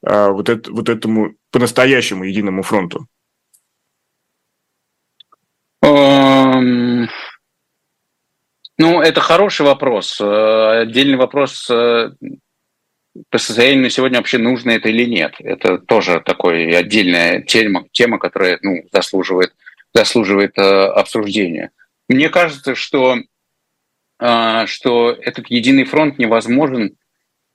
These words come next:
Speaker 2: Эм, ну вот, многие говорят об отсутствии вот этой некой внутренней солидарности.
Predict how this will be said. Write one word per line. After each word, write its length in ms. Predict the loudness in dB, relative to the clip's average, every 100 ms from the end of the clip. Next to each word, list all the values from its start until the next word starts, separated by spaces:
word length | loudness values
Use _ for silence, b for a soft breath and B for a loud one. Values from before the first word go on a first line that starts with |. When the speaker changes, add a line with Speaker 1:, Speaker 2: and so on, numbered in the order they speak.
| 0
Speaker 2:
Эм, 540 | 2 4 4 2 -2 -6
ну 200 | -2 -2
вот, 160 | -2
многие 320 | -2 -2 -2 -2
говорят 440 | 0 2 2 0
об 160 | -2 -2
отсутствии 520 | -4 -10 -6 -2 0
вот 240 | 0 -2
этой 200 | -2 0
некой 540 | 0 0 0 0 2 0
внутренней 500 | -2 -4 0 0 -2
солидарности. 920 | -2 0 4 2 2 -8 -6 -6 -8